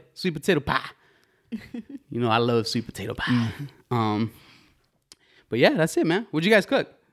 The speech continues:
Speaker 1: Anything good? Anything good?
Speaker 3: I didn't cook at all.
Speaker 1: Nothing? What'd you cook?
Speaker 3: I didn't cook.
Speaker 1: Oh, you just
Speaker 3: I
Speaker 1: chilled?
Speaker 3: just went. Yes.
Speaker 1: Oh, you went.
Speaker 3: Yes.
Speaker 1: Nice.
Speaker 2: Oh, okay.
Speaker 1: Keith gotta like that. All right.
Speaker 2: <laughs>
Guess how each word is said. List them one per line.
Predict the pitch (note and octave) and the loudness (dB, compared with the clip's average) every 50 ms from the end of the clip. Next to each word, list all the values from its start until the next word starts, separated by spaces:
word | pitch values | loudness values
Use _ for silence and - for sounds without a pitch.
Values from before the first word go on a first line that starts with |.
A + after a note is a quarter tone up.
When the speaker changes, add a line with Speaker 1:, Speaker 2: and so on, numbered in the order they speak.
| _ _ - | _ _ -4
Speaker 1:
Anything | C#3+ D#3 D#3+ D#3 | 0 2 4 6
good? | C#3+ E3 G3+ A#3+ - - _ _ _ | 6 6 4 4 0 -6 _ _ _
Anything | - D#3+ D#3+ E3 D#3+ | -6 -4 -2 0 0
good? | E3 G3+ B3 - - - | 0 0 -2 -4 -8 -8
Speaker 3:
I | A2 B2+ | -4 -2
didn't | E3+ D#3+ A#2+ | 0 0 0
cook | - B2 A2 A2+ | 0 -2 -2 -2
at | A#2 | -2
all. | A#2 C3+ C#3+ A#2 A2 A#2 _ _ _ _ _ _ - | -4 -4 -6 -8 -12 -16 _ _ _ _ _ _ -4
Speaker 1:
Nothing? | C#3 D#3+ D#3 G#3 A3 A3+ A3 - _ _ _ _ _ _ _ _ _ - | -2 -2 0 0 -2 -2 -4 -8 _ _ _ _ _ _ _ _ _ -2
What'd | C#3+ D3 C#3+ | 0 2 2
you | D#3+ | 4
cook? | - F#3+ - - - _ _ _ _ - | 2 2 0 -2 -6 _ _ _ _ -6
Speaker 3:
I | A2+ B2+ | -4 -2
didn't | C#3+ D3 C#3+ - | 0 0 0 0
cook. | - F3+ D#3+ - - - - _ _ _ - | 0 -2 -2 -4 -6 -16 -20 _ _ _ 2
Speaker 1:
Oh, | - F3 | 4 6
you | D#3+ D3 D3+ | 8 8 6
just | C#3 C3+ C3 - - - _ _ | 4 2 -2 -4 -6 -12 _ _
Speaker 3:
I | - C3+ | 0 2
Speaker 1:
chilled? | D3+ F3+ F#3 | 4 4 4
Speaker 3:
just | A#2+ A2+ | 2 0
went. | B2+ C#3+ E3 E3 G2+ - _ _ _ _ _ _ _ | -2 -2 -2 -2 -6 -14 _ _ _ _ _ _ _
Yes. | - C3 A#2+ A2+ C3 - - - _ _ - | -6 -6 -6 -6 -8 -14 -20 -20 _ _ -2
Speaker 1:
Oh, | - A#3+ A#3+ F3+ | 2 4 4 4
you | D#3+ D#3+ F3+ E3 | 4 4 4 4
went. | C#3 B2+ C#3+ F#3+ A3 D3 G2+ F2+ A2 | 4 4 2 2 2 0 -2 -2 -2
Speaker 3:
Yes. | A#2+ C3 C#3 - | 0 0 0 -2
Speaker 1:
Nice. | F4+ - C3+ A2 G2+ G2+ G#2 A#2+ B2 G3+ A3 | -4 -4 -4 -4 -4 -4 -6 -6 -8 -10 -10
Speaker 2:
Oh, | C#4+ F#4 G4 C#4+ D4 D#4+ - | -8 -8 -6 -8 -8 -10 -10
okay. | D#4+ C#4 B3 B3 C#4 E4+ - - _ _ - | -12 -12 -10 -10 -10 -10 -12 -14 _ _ -4
Speaker 1:
Keith | - D#3+ C3+ A#2+ | 0 0 0 0
gotta | - - - F3 C#3 | 0 0 2 2 2
like | G#2 C#2+ C2 - - - | 2 2 0 -4 -6 -8
that. | - - - - - - - - - - _ _ _ - D#3+ | -10 -10 -10 -12 -18 -20 -20 -20 -20 -20 _ _ _ -6 -2
All | D#3+ F3+ | -2 0
right. | A#3+ G#3+ G3 - D#4+ D#4+ - | 0 0 2 2 2 2 4
Speaker 2:
<laughs> | F#4 | 4